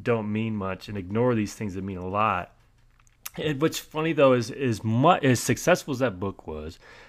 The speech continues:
ex-, as successful as the A's were during that time period, and they're kinda coming back to that, uh, on a small budget, and as successful as that movie was,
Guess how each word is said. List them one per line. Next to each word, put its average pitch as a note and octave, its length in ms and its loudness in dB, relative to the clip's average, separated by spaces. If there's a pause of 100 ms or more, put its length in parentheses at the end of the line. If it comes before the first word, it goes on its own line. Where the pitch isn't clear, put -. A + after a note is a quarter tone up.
(120)
ex-, - 220 -6
as A2+ 260 -2
successful C#3 480 -2
as G2+ 60 -2
the G2+ 180 -4
A's A#2 300 2
were G2 420 0
during G2 360 -2
that F2+ 280 -6
time G2+ 320 -4
period, G2+ 520 -4
and F2+ 200 -8 (400)
they're G2+ 120 -8
kinda G2 240 -6
coming F#2 240 -8
back F#2 220 -6
to F#2+ 100 -14
that, F2+ 420 -6 (360)
uh, - 40 -14
on F#2 380 -8
a F2 40 -10
small F2 320 -8
budget, F2 460 -6 (420)
and A2 600 0 (160)
as A2 100 -6
successful B2 500 2
as G2 80 0
that G2 140 -2
movie B2+ 360 0
was, F2+ 500 -4